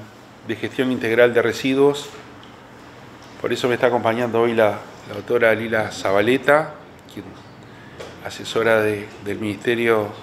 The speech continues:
de Medio Ambiente, Clorebor Piñeiro, el director Clorebor, el, el director Jorge Castelli, el director Saralegui,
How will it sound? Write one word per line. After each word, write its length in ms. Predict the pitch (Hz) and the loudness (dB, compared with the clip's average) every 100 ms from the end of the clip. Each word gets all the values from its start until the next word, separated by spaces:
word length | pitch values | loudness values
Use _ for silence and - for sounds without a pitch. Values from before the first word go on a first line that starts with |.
| - - | -18 -12
de 80 | 101 | -6
Medio 220 | 110 104 | -4 -2
Ambiente, 560 | 110 123 135 127 151 151 - - - - - - - - - - | 0 0 0 -2 -4 -4 -16 -18 -20 -20 -20 -20 -20 -20 -16 -4
Clorebor 320 | 107 110 110 | 0 2 0
Piñeiro, 560 | - 110 131 156 143 117 | -2 0 2 4 4 0
el 80 | 92 - - - | -2 -16 -20 -12
director 320 | 104 101 113 | -10 -6 -6
Clorebor, 580 | 113 107 117 143 160 160 - - - - - - - - - | -2 0 6 8 8 6 -10 -18 -20 -20 -20 -20 -20 -20 -10
el, 240 | 104 104 98 104 - - - | -6 -4 -6 -14 -20 -20 -10
el 160 | 110 98 | -8 -6
director 640 | 107 104 - 120 117 107 - | -4 -4 0 6 6 4 -2
Jorge 240 | 110 107 | -4 -4
Castelli, 540 | - - - 131 131 135 - - - - - - - - - 107 | -8 -6 -4 -2 -2 -8 -16 -20 -20 -20 -20 -20 -20 -20 -14 -10
el 120 | 101 | -8
director 600 | 107 104 98 120 113 110 | -6 -8 -4 2 2 0
Saralegui, 760 | - 104 107 123 143 151 147 | -8 -10 -4 0 2 2 -2